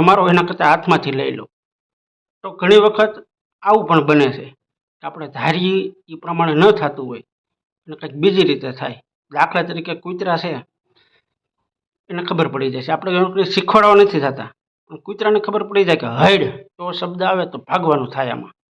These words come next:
એને કોઈ ટ્રેનિંગ નથી આપવામાં આવતી, ઈ ઉતરોતર આવતું જાય. એને ખબર છે કે હૈડ એક બે વાર હૈડ થાય અને ન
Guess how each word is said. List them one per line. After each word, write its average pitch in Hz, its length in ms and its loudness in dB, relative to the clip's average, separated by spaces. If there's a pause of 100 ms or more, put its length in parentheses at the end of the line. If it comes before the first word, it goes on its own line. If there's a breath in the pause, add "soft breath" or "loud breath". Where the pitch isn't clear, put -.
(800)
એને 156 100 -14
કોઈ 160 160 -8
ટ્રેનિંગ 233 320 4
નથી 226 220 2
આપવામાં 135 360 -2
આવતી, 131 260 -12 (160)
ઈ 196 160 -14
ઉતરોતર 208 400 -2
આવતું 196 360 4
જાય. 113 180 -14 (540)
એને 160 180 -10
ખબર 190 300 -2
છે 151 140 -4
કે 123 60 -14 (120)
હૈડ 170 280 2 (360)
એક 185 140 -16
બે 185 80 -6
વાર 175 220 -2
હૈડ 165 160 2 (120)
થાય 202 260 0 (460)
અને 156 140 -10
ન 165 100 2